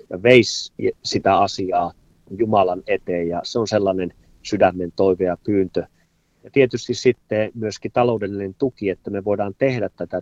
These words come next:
työtä, niin se on sellainen asia, mihin mä vetoan, että, että tullaan mukaan, lähdetään mukaan ja, ja ollaan seurakunnissa aktiivisia, kysytään pastoreilta ja vastuunkantajilta, että mitä me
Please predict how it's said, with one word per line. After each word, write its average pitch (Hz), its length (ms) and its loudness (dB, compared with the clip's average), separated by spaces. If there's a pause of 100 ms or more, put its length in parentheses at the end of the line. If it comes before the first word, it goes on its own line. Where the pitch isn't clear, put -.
työtä, 98 400 -4
niin 90 360 -4 (200)
se 127 180 4
on 107 80 6
sellainen 101 400 4
asia, 98 280 -2
mihin 95 220 -4
mä 92 180 -2
vetoan, 92 420 0
että, 90 320 -6 (440)
että 98 180 -6
tullaan 110 460 8
mukaan, 98 440 2
lähdetään 101 500 0
mukaan 95 460 -2
ja, 90 220 -2 (460)
ja 95 260 2 (800)
ollaan 139 240 2
seurakunnissa 123 680 0
aktiivisia, 101 600 -4
kysytään 113 520 -2
pastoreilta 101 760 0
ja 98 220 2 (260)
vastuunkantajilta, 95 960 0
että - 180 -6
mitä 113 300 0
me 101 180 -2